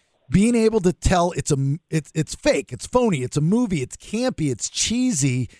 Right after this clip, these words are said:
it's fun, it's a feel-good versus it's dark and ominous and it's, it's too real.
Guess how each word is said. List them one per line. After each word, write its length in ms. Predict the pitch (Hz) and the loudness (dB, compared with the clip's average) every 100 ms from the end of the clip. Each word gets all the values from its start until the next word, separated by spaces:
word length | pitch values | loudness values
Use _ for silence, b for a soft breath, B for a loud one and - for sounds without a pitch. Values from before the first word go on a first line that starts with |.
| b - | b 0
it's 240 | 180 - | 0 0
fun, 680 | - _ 269 247 170 147 143 b b b | -18 _ 2 4 4 4 0 b b b
it's 180 | 180 - | 0 2
a 80 | 175 | 0
feel-good 840 | - 262 302 156 143 98 123 139 _ _ _ _ | 2 2 2 0 -2 -2 -4 -6 _ _ _ _
versus 800 | 127 185 214 - 190 170 147 - - _ - | 2 4 6 6 6 4 2 -4 -8 _ 0
it's 240 | 185 - 110 | 0 0 0
dark 500 | 151 202 202 160 147 | 2 4 4 2 -4
and 140 | 131 - | -6 -2
ominous 760 | 185 208 185 139 113 101 - - | 2 4 4 2 -2 -4 -6 -4
and 400 | 135 131 131 - | -2 0 -2 -2
it's, 420 | 139 131 - - - | -4 -2 -4 -4 -2
it's 240 | 147 - | -2 0
too 260 | - 233 180 | 0 0 0
real. 560 | 147 202 226 139 - | -2 2 4 2 0